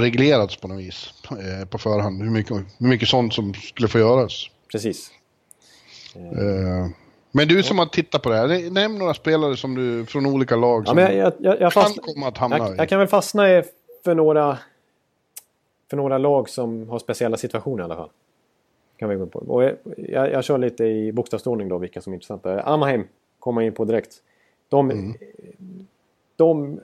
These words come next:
Speaker 2: tillsammans med Minnesota och Islanders skulle jag säga har, sitter i knivigast situation. Om vi börjar med Anaheim så, så har de så pass många bra spelare så de kommer inte kunna skydda allihopa.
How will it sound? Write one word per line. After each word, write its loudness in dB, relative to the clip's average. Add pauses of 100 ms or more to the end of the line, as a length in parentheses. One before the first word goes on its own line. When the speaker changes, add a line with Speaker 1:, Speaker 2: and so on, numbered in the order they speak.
Speaker 2:
tillsammans -6
med -4
Minnesota -2
och -6
Islanders 0
skulle -6
jag -6
säga -2
har, -6 (200)
sitter -8
i -4
knivigast -2
situation. -8
Om -8
vi -2
börjar 2
med -4
Anaheim -6
så, -6 (880)
så -6
har 4
de 0
så -2
pass -6 (120)
många -4
bra -2
spelare -6
så -14
de -8 (160)
kommer 2
inte -6
kunna -6
skydda 0
allihopa. -4